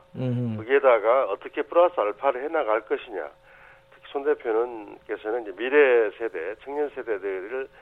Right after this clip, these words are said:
Speaker 2: 참여시키는 방안을 많이 고민을 하셨고,
Speaker 1: 네.
Speaker 2: 그래서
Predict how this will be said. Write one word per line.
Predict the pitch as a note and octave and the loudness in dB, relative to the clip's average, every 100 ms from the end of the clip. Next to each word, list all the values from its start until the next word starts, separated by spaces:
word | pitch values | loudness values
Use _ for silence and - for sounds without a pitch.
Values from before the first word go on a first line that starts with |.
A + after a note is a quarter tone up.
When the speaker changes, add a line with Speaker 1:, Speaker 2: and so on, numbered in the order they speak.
| - - - - | -20 -20 -20 -18
Speaker 2:
참여시키는 | - C3+ B2+ - - F#2+ | -6 -4 -4 -8 -16 -6
방안을 | F#2+ F#2+ F#2 | -2 -2 -2
많이 | F#2 F#2 | -2 -4
고민을 | G2+ G#2 G2+ F2+ | -10 -8 -8 -10
하셨고, | F#2+ B2 - - F#2 F2+ | -12 -14 -12 -8 -8 -4
Speaker 1:
네. | C3 B2 G#2+ A2+ _ _ | -2 0 -2 -8 _ _
Speaker 2:
그래서 | A2+ G#2+ A2 G2+ G2 | -12 -8 -6 -6 -8